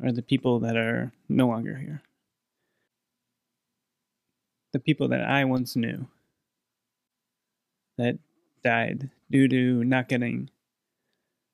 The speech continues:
the help that they needed in time, to overdoses and drug-related suicide. And then I think about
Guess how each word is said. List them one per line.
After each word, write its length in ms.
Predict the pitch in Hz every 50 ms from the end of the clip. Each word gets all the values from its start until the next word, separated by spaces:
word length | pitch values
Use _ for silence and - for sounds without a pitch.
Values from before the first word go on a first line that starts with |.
| _ _ _ _ _ _
the 100 | 135 127
help 260 | 113 127 120 117 -
that 140 | - 120 -
they 80 | 139
needed 280 | 123 117 117 117 120 123
in 140 | 123 123 123
time, 320 | - 135 - - 156 147 - _ _ _ _ _ _ _ _ _ _
to 440 | - 123 123 120 117 117 117 123 147 156 165 - _ _ _ _ _
overdoses 680 | 143 139 123 131 127 123 120 123 - 131 120 117 110 - 98
and 300 | 110 113 113 113 113 110
drug-related 600 | - 113 113 113 117 120 117 120 120 117 107 -
suicide. 440 | - - - 143 - - - - - - _ _ _ _ _ _ _ _ _ _ _ _ _ _ _ _ _ _ _ _ _ _ _ _ _ _ _ _ _ _ _ _ _ _
And 140 | - 131 139
then 100 | 147 151
I 80 | 151 147
think 500 | 143 - 175 165 151 - - - - - _ _ 190
about 440 | - 139 156 147 139 139 143 135